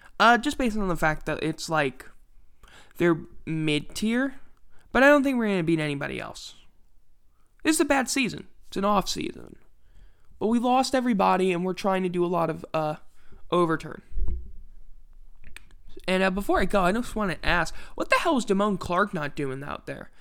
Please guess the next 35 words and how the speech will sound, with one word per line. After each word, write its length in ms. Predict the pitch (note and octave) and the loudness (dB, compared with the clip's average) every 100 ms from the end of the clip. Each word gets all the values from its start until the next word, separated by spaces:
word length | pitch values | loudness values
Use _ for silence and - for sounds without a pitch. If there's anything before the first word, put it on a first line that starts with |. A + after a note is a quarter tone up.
| - - - | -20 -18 4
They 80 | G3+ | 6
put 200 | A3+ F4+ | 6 4
out 240 | G#3+ D#3+ | 2 -2
Baskerville 800 | F3 F#3 - - D#3 C#3+ - - - | -2 -2 -2 -6 -6 -8 -10 -14 -4
as 140 | F3+ | -2
a 60 | E3 | -2
starter, 760 | - - - G3+ A3 D3+ B2+ - - - - - | -2 -4 2 4 4 2 -4 -8 -20 -20 -10 -2
and 240 | G3 G3 | 0 2
Damone 320 | F#3+ F#3+ A3 | 2 4 2
Clark 280 | F#3 G#3+ G#3+ | 2 0 2
was 100 | F3+ | -2
demoted 400 | - D#3+ E3+ D#3+ | -2 0 0 -2
to 60 | D#3+ | -6
second 340 | - F#3 D#3+ | -6 -6 -8
team. 300 | D3 G#3 - - - - - - - | -8 -8 -8 -14 -16 -18 -16 -10 2
Like, 100 | G3 | 6
he 100 | B3 | 6
was 100 | B3+ | 4
getting 400 | B3+ F3 D3 - | 2 0 -2 -8
warm-ups 560 | F3 E3+ A#3 G#3 - - | -4 2 2 2 -2 -6
with 120 | D3 | -6
the 60 | D#3 | -4
second 360 | - E3 D#3 | -4 -4 -6
team 460 | - F3 D#3+ D3 - - | -6 -4 -4 -4 -6 -4
during 260 | E3 E3 | -4 -4
it, 80 | C#3 | -6
and 140 | - F3 | -4 0
I 100 | F#3+ | 2
don't 140 | G3 | 2
know 100 | E3 | 0
what 200 | C#3+ F#3+ | -2 -2
the 60 | - | -2
hell 140 | D3+ | -6
happened, 420 | D3+ B3 G#3+ F#3+ | -2 -2 -2 -2
but 200 | D#3+ C#3+ | -2 -4